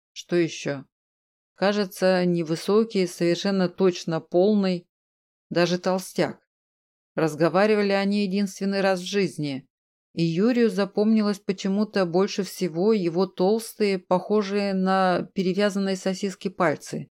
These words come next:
Пальцы лежали перед ним на столе и постоянно двигались, бесшумно постукивая по чёрной,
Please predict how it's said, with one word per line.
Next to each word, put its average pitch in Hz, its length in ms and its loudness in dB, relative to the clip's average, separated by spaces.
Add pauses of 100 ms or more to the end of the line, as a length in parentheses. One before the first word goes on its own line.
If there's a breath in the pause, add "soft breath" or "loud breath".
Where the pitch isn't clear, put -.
(1300)
Пальцы 240 380 2
лежали 220 440 2
перед 208 340 -2
ним 220 240 2
на 202 100 0
столе 185 600 2
и 196 100 -2
постоянно 196 640 0
двигались, 156 760 -2 (120)
бесшумно 185 680 0
постукивая 180 680 0
по 156 220 -2
чёрной, 214 640 -2